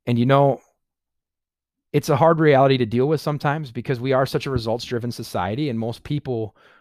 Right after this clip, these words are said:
who are, who are motivated to hunt and fish ultimately are being pushed by their desire to achieve success.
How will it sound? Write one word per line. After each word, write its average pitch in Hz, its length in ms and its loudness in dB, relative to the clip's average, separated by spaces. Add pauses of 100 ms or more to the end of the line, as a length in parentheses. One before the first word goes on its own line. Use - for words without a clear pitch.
who 160 160 0
are, 135 480 4 (580)
who 160 200 -2
are 139 120 2
motivated 127 560 0
to 113 60 -4
hunt 135 220 -4
and 120 100 -8
fish - 420 -4 (460)
ultimately 160 600 0
are 113 520 0 (1300)
being 139 280 -2
pushed - 440 -2
by 113 220 2
their 117 180 2
desire 113 520 -2
to 127 180 -8
achieve 110 380 -8
success. - 720 -10